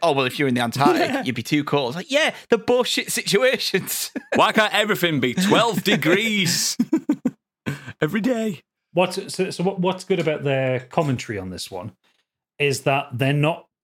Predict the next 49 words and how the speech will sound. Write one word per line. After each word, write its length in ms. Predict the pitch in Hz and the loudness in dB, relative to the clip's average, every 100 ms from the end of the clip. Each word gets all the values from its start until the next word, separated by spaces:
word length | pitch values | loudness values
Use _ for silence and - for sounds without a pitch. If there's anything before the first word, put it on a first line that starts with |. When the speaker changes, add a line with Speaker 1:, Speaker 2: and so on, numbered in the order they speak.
| - | -6
Speaker 2:
taking 380 | - 165 156 160 | -2 0 0 -2
the 80 | |
piss 320 | 135 151 165 165 | -2 -2 0 0
out 140 | 156 | 0
of 100 | 147 | -2
the 60 | 156 | -4
people. 440 | - 147 190 269 | -4 0 0 2
They're 140 | 160 | 2
laughing 440 | 151 185 214 214 156 | 2 0 -2 -2 0
when 120 | 139 | 0
they 80 | 127 | 0
fall 140 | 143 131 160 | 0 2 2
Speaker 3:
Ah. 80 | 170 | 0
Speaker 2:
over 120 | 92 | 0
or 80 | 117 | 0
whatever. 420 | 110 123 175 - - _ _ _ _ _ _ - | 0 0 -2 -4 -10 _ _ _ _ _ _ -4
Speaker 3:
Well, 180 | - | -2
yeah. 280 | 98 110 85 - _ _ _ - | 0 -2 -4 -12 _ _ _ 0
Speaker 2:
So 200 | 196 185 | 0 0
there's 180 | 160 165 | 0 -2
a, 140 | 175 - - _ _ _ _ _ _ _ _ _ _ _ _ _ _ _ _ _ 156 | -4 -10 -20 _ _ _ _ _ _ _ _ _ _ _ _ _ _ _ _ _ -2
I, 280 | 160 110 - | -2 -4 -4
I'm 60 | 160 | -2
gonna 140 | 190 | 0
put, 140 | 190 | 0
like, 160 | 175 175 | 0 0
a 60 | 165 | 0
little 200 | 233 214 | 0 0
content 320 | 208 180 151 | -2 0 0
one 80 | 127 | 0
here. 100 | 117 | 0
There 100 | 123 | 0
was 100 | 123 | -2
a 40 | |
phrase 300 | 131 196 214 202 | -2 0 0 -2
that 100 | - | -2
Craig 220 | 170 147 | -2 -2
Charles 300 | - 139 123 | 0 0 2
always 320 | 135 131 123 | 0 -2 -4
used 180 | 120 - | -10 -12
to 60 | - | -8
say 420 | - 127 101 95 _ _ - | -4 -2 -2 -6 _ _ -2
in 220 | 127 113 | -2 -2
Takeshi's 400 | - 123 - - | -2 -4 -4 -6
Speaker 3:
Oh, 40 | |
here 80 | 139 | -2
Speaker 2:
Castle, 200 | 120 87 | 0 0
Speaker 3:
we 60 | 92 | -2
go. 240 | 85 82 | -4 -6